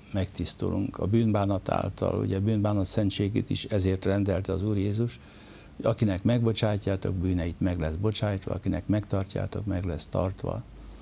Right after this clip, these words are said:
Tehát akinek nagy bűne, súlyos bűne van, az a szent áldozás előtt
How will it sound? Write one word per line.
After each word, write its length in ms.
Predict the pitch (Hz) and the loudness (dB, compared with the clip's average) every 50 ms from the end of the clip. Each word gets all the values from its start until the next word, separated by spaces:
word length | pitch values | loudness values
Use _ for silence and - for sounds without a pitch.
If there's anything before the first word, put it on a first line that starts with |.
| - - - - - | -20 -20 -18 -8 -4
Tehát 220 | 107 98 95 - | -2 0 0 0
akinek 400 | 127 120 - 110 104 95 92 92 | 0 0 2 2 2 2 2 2
nagy 280 | 104 110 120 123 113 107 | 4 4 4 4 4 4
bűne, 360 | 107 113 107 101 98 90 - | 4 4 4 4 2 2 2
súlyos 400 | - - 117 120 113 107 101 98 | 2 2 4 4 4 4 2 2
bűne 300 | - 104 98 90 92 90 | 2 2 2 4 2 2
van, 300 | 87 98 104 107 110 127 - | 2 2 2 2 0 0 0
az 220 | - 98 92 98 | 0 0 0 0
a 80 | 87 90 | 0 0
szent 280 | - - 110 101 - | 2 2 0 2 2
áldozás 460 | 92 90 90 95 98 95 80 78 - | 2 0 0 0 -2 -2 -2 -2 -2
előtt 480 | - - - 98 95 95 92 - - - | -2 0 2 2 2 2 0 -4 -8 -20